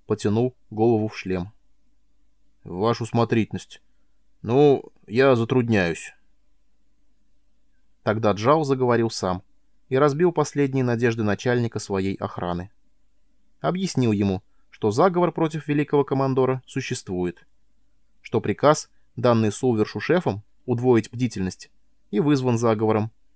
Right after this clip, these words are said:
а обнаружил он и никто иной, как господин Глор, что парадные перчатки надеты Глором по просьбе командора, дабы чхаги принимали Глора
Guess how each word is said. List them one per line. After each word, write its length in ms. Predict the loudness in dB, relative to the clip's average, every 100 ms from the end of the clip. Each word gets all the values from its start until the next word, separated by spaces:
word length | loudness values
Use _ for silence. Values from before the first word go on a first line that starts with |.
| _ _ _ -4
а 100 | -2
обнаружил 540 | 0 2 2 2 2
он 240 | 2 2 2
и 60 |
никто 400 | -2 -4 2 4
иной, 300 | 4 2 0 -8 _
как 160 | -4 -2
господин 460 | -2 -2 0 0 2
Глор, 320 | 2 2 -2 _ _ _ _ _ _ _ _
что 200 | -4 -2
парадные 440 | 4 4 4 2 0
перчатки 600 | -2 0 0 0 -8 -10 _ _
надеты 360 | -4 -2 -2 2
Глором 320 | 4 4 2
по 120 | -2
просьбе 300 | 0 -2 -2
командора, 580 | -2 0 2 2 0 -4 _ _ _
дабы 220 | -2 -2
чхаги 360 | -2 0 0 0
принимали 460 | 0 0 2 2 2
Глора 400 | 4 4 2